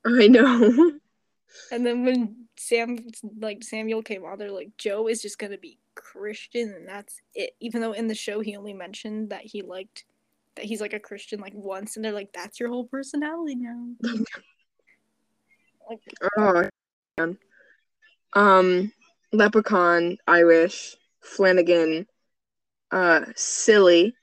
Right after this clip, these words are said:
Speaker 1: and then just poor Irish idiot. <laughs> And apparently, so the funniest thing is, like, his family is listed as unnamed mother, unnamed father, but his brother's name is Seamus.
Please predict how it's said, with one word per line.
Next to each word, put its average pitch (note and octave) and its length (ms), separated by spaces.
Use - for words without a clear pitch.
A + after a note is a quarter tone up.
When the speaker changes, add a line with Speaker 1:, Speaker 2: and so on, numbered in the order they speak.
Speaker 1:
and G3 140
then F3+ 120
just - 260
poor F3 400
Irish E3 400
idiot. E3+ 380
<laughs> - 0
And B3+ 120
apparently, C4+ 720
so B3 260
the B3 160
funniest B3+ 380
thing G#3+ 300
is, G3+ 160
like, G3+ 140
his A3 220
family G3 560
is G#3 140
listed G#3+ 240
as F#3+ 320
unnamed A#3+ 480
mother, E3+ 440
unnamed A3 400
father, A3 640
but G#3 160
his A3 180
brother's F3+ 440
name D#3+ 180
is E3 80
Seamus. D3+ 720